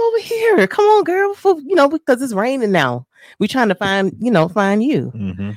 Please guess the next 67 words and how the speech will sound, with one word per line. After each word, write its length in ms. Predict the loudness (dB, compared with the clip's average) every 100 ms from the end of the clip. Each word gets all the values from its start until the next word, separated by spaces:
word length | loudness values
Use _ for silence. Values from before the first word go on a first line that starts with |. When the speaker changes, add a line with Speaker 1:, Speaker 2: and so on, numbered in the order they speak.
| -6
Speaker 1:
and 140 | 0 2
everything. 280 | 2 -2 -4
So 100 | -6
she 120 | -4
finally, 460 | -2 0 0 -2 -6
you 100 | -2
know, 100 | 0
waltzed 360 | 2 2 2 -2
over, 140 | -2
and 60 | -2
I 40 |
said, 120 | -6
"Peter, 160 | -6 -4
you 60 | -6
should 120 | -8
have 80 | -8
got 60 | -8
your 60 | -10
sister 160 | -8
Hayes 200 | -6 -6
and 100 | -6
Marge. 160 | -8 -8
You 40 | -10
should 140 | -14 -10
have 60 |
just 160 | -8 -4
been 140 | 0
over 160 | 0 0
here." 240 | -2 -4 -6 -2
Speaker 2:
And 100 | 0
then 120 | 2
I 60 | 2
had 180 | 2
you 80 | 0
going 180 | 2 4
the 80 | 6
wrong 280 | 6 6 6
way 140 | 4
'cause 200 | 2 0
I 60 | 2
didn't 120 | 2 2
realize 280 | 2 2
you 60 | 2
was 80 | 0
behind 500 | 0 -4 -2 0 0
me. 220 | -2 -4 -4
Speaker 1:
Yeah. 380 | -2 -2 -2 -6
Speaker 2:
So 100 | -2
I 40 | 0
thought 200 | 2 0
you 80 |
was 100 | 0
in 60 | -2
front 240 | -2 -2
of 60 | -2
me. 40 | -2
So 120 | -2
I'm 80 | 2
like, 220 | 0 0
"Come 200 | -2 0
towards 420 | 2 4 4 2
me." 160 | -2 -2
And 80 |
you 100 | -2
was 120 | -2 0
like, 260 | 0 0
"What?" 340 | -2 0 0